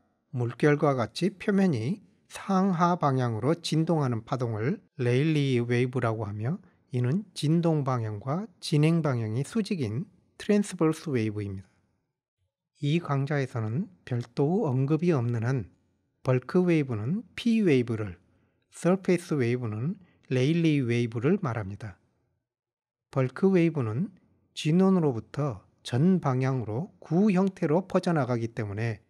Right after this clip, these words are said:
파동의 에너지가 거리의 삼 승에 반비례하여 감쇄합니다. 반면 서페이스 웨이브는 표면으로부터 수파장 범위 내의 깊이에서만 일어나는 현상으로,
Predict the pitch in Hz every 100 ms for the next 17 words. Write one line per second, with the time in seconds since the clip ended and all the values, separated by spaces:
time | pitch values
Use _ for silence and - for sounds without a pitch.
0 | _ - 156 175 160 131 110 113 117 113
1 | 107 131 - _ _ _ - 131 127 113
2 | 135 214 - - 196 185 156 131 190 -
3 | 101 127 147 156 160 143 170 196 - 123
4 | 131 123 120 120 107 - - _ _ _
5 | _ _ _ _ _ _ - 123 147 170
6 | 113 131 233 _ - 196 226 - 220 214
7 | - 151 127 117 110 123 95 - _ _
8 | _ _ _ _ - 196 208 196 180 127
9 | - - 113 208 208 - 269 - 214 196
10 | 147 147 139 120 117 151 165 - 147 -
11 | 160 151 131 117 113 127 127 117 113 139
12 | 127 117 98 113 110 -